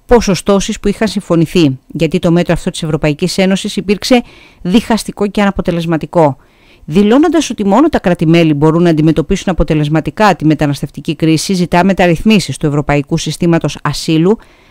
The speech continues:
μεταθέτοντας ουσιαστικά τη διαχείριση του προβλήματος στα κράτη-μέλη. Δεδομένου ότι η ελληνική κυβέρνηση δεν έχει εθνική πολιτική και σχέδιο αντιμετώπισης του προβλήματος, στηρίζεται αποκλειστικά στη Συμφωνία Ευρωπαϊκής Ένωσης Τουρκίας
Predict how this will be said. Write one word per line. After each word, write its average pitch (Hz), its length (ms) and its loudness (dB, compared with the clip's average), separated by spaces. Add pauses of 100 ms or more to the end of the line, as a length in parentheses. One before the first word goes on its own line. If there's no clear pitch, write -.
(120)
μεταθέτοντας 233 760 0
ουσιαστικά 175 640 -4 (180)
τη - 80 -14
διαχείριση 143 440 -2
του - 80 -12
προβλήματος 214 500 -2
στα - 100 -8
κράτη-μέλη. 160 600 0 (920)
Δεδομένου 302 560 4
ότι 165 140 0
η 170 40 2
ελληνική 170 320 2
κυβέρνηση 214 720 0
δεν 185 260 4
έχει 262 180 2
εθνική 160 300 0
πολιτική 156 680 -2 (140)
και 175 120 0
σχέδιο 170 360 2
αντιμετώπισης 156 640 2
του - 100 -14
προβλήματος, 156 640 0 (340)
στηρίζεται 302 500 2
αποκλειστικά 240 560 -2
στη 233 120 -6
Συμφωνία 196 420 -2
Ευρωπαϊκής 185 560 -2
Ένωσης 190 240 0
Τουρκίας 170 500 -2